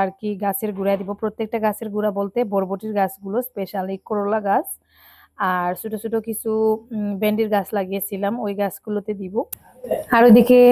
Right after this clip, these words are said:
ঝিঙ্গার যে বড় গাছগুলো, বর্তমানে ঝিঙ্গা হচ্ছে, তো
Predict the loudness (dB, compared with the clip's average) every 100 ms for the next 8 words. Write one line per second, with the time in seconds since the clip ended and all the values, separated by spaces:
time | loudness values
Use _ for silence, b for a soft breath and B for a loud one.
0 | 8 8 10 10 8 6 6 6 6 4
1 | 2 2 2 4 4 2 0 2 2 2
2 | 0 0 0 0 -2 -4 -6 -6 -6 b
3 | b